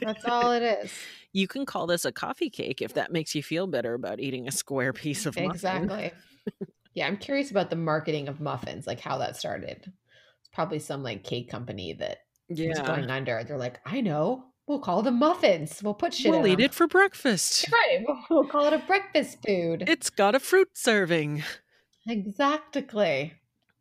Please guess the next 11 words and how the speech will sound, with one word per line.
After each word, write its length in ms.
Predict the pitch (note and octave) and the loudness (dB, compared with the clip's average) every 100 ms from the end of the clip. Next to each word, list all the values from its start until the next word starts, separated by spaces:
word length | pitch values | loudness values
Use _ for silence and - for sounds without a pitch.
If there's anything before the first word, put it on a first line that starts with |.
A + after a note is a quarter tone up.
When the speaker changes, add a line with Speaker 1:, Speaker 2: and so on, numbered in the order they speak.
| _ _ - - _ | _ _ -20 -20 _
Speaker 2:
Yeah. 320 | C#3+ A2 C#2+ D#3 _ _ _ _ _ _ _ - - _ _ _ _ _ _ _ - - - - - _ _ | -10 -8 -10 -16 _ _ _ _ _ _ _ -20 -20 _ _ _ _ _ _ _ -20 -20 -20 -20 -20 _ _
Speaker 1:
<sighs> 1300 | F#4+ F#4+ E4+ C#4+ B3+ A3 G3+ F#3 F3 E3 D3+ - - | -2 2 4 2 2 0 0 -2 -4 -8 -10 -14 0
Speaker 2:
Although, 460 | G3+ G#3 G3 G3+ A#3 | 2 2 0 0 -2
if 220 | - F#3 | -4 -6
you 120 | E3+ E3+ | -6 -4
do 260 | F3 F3+ | -2 -2
make 340 | F#3+ F#3 F#3+ F#3+ | -2 -4 -4 -4
your 160 | F3 | -4
own 440 | E3 E3 D#3+ D#3+ - - | -4 -4 -4 -6 -10 -12
laminated 640 | D#3 D3+ D#3 D3+ D3+ D3 | -8 -8 -8 -8 -8 -10
pastries 720 | C#3+ D#3 C#3+ - C3+ C3 C3 | -8 -8 -6 -6 -6 -8 -8